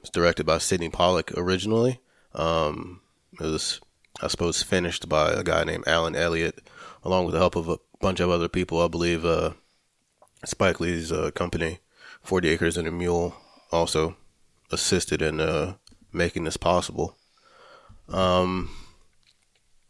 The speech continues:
yeah, I'm not really sure what to, <laughs> what to say about this. I didn't write any notes for anything,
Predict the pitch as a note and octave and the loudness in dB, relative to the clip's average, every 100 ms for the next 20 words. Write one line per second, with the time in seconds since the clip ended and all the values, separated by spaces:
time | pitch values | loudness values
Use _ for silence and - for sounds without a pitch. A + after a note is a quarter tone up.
0 | _ _ _ _ - - - D#2 E2+ D#2+ | _ _ _ _ -14 -8 -2 -2 0 0
1 | E2 D#2+ - E2 E2 - E2 - - - | 0 0 0 0 0 -2 -4 -2 -6 -6
2 | - - - - - F#2 - F2+ E2 D#2 | -14 -14 -14 -14 -10 -4 2 4 4 2
3 | E2+ F#2+ F#2+ F#2 F2 F2 E2 F2 F2+ - | 2 2 4 4 4 2 0 2 2 2
4 | G2 F#2+ F2+ G2+ F#2+ F2+ | 0 0 2 2 0 -4